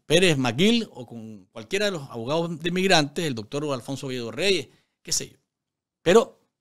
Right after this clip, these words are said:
esa es la diferencia entre una cosa y la otra. Pero bueno, qué bueno.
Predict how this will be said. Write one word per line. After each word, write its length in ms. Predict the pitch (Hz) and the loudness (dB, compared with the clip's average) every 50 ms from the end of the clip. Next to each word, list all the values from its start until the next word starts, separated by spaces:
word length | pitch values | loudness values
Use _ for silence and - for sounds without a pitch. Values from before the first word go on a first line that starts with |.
| _ _ _ - | _ _ _ -2
esa 200 | 156 165 160 190 | 0 0 2 4
es 40 | 196 | 4
la 60 | 196 | 4
diferencia 420 | 185 160 147 143 151 160 147 165 | 4 2 0 0 0 0 -2 -4
entre 180 | 147 139 120 117 | -6 -6 -6 -4
una 260 | 123 139 139 127 110 | -2 -2 -2 -4 -6
cosa 280 | - 110 - - 110 - | -8 -14 -14 -14 -16 -14
y 80 | - 107 | -12 -10
la 140 | 101 92 78 | -10 -10 -10
otra. 280 | 69 - _ - - _ _ _ | -12 -16 _ -20 -20 _ _ _
Pero 160 | - 135 139 | 0 2 6
bueno, 280 | 165 214 220 190 117 - | 6 6 6 6 2 -2
qué 80 | - 165 | 0 2
bueno. 400 | 196 220 240 254 254 254 247 | 2 4 2 2 2 0 -2